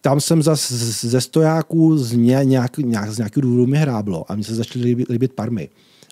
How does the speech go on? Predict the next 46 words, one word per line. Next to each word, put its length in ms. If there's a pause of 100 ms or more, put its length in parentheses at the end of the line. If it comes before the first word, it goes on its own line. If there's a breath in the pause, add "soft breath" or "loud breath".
Vůbec 320
nevím 180
proč, 220
do 80
té 100
doby 160
jsem 120
v 40
životě 340
parmu 240
nechytil. 440 (440 loud breath)
Já 140
jsem 120
nechytal 280
na 80
řekách. 440 (360 loud breath)
A 80
najednou 340
jsem 140
prostě 240
chtěl 220 (100)
chytit 360
parmu 520 (520 soft breath)
A 440
měl 160
jsem 160
nějak-, 160
jako 220
nějak 240
jako 180
v 280
hlavě 580
zakódovaný, 640
že 160
parmy 260
jsou 160
hrozně 200
jako 160
složitý. 460
Když 160
chytnu 220
parmu, 340
tak 120
jsi 80
prostě, 280
prostě 320